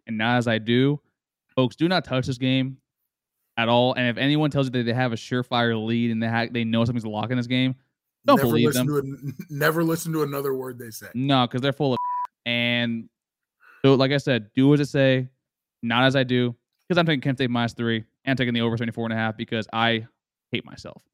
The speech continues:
Speaker 1: But, folks,
Speaker 2: Yeah.
Speaker 1: that's enough time for today. Danny, thank you so much for joining us for a little conference championship preview.
Speaker 2: Thanks
Speaker 1: Folks,
Speaker 2: for having
Speaker 1: we,
Speaker 2: me, as always.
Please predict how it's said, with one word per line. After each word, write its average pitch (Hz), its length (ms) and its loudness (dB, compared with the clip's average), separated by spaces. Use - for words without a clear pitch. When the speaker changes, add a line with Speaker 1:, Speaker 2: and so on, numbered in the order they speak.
Speaker 1:
But, 123 120 -8
folks, 165 280 4
Speaker 2:
Yeah. - 120 -18
Speaker 1:
that's 165 180 2
enough 170 180 -2
time 175 160 0
for 175 100 -2
today. 165 280 2
Danny, 143 540 0
thank 147 160 -6
you 147 60 -6
so 147 80 -8
much 139 100 -4
for 123 60 -8
joining 135 160 0
us 127 80 -4
for 135 80 -10
a 127 40 -4
little 123 200 -2
conference 139 520 -4
championship 135 440 -6
preview. 147 420 0
Speaker 2:
Thanks 135 160 -8
Speaker 1:
Folks, 139 180 4
Speaker 2:
for 139 60 0
having 165 180 4
Speaker 1:
we, 151 60 -8
Speaker 2:
me, 135 60 -10
as 131 80 -8
always. 143 500 -2